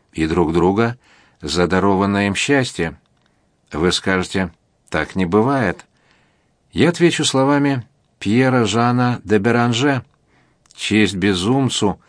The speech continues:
который навеет человечеству сон золотой". Хамзат Цуров. Конец журнала.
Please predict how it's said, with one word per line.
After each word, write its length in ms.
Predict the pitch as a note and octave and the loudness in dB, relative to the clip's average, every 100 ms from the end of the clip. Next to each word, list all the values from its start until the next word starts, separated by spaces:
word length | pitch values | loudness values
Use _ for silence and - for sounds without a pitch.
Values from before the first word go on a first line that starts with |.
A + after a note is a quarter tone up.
| _ _ _ | _ _ _
который 420 | - F#2 A2+ G#2+ | -4 -2 2 4
навеет 640 | G#2 G2+ G2 A2+ C#3+ C3+ - _ _ _ _ - | 4 2 2 2 2 -2 -8 _ _ _ _ -10
человечеству 880 | - F#2 F#2 F#2 G2 G#2 - A2 G#2+ | -2 2 4 4 2 0 -4 -2 -2
сон 320 | - B2+ A2+ | 0 2 2
золотой". 640 | F#2 F2+ E2+ F2+ F2 D2 _ _ _ _ _ _ _ _ _ _ _ - | 2 0 0 0 -2 -4 _ _ _ _ _ _ _ _ _ _ _ -4
Хамзат 680 | F#2+ F#2 D#2+ G2+ C3+ C3 - _ _ | 0 0 0 0 -2 -4 -20 _ _
Цуров. 580 | - - F#2+ E2 D#2+ - - _ _ _ _ _ _ _ _ _ _ _ _ _ _ _ _ | -12 -2 2 2 0 -6 -20 _ _ _ _ _ _ _ _ _ _ _ _ _ _ _ _
Конец 600 | - G2+ G#2+ C3+ D3+ - - | -4 0 2 2 0 -6 -6
журнала. 720 | A#2+ D#3+ C3+ G#2+ F2+ E2+ D2+ | -2 0 2 2 2 0 -2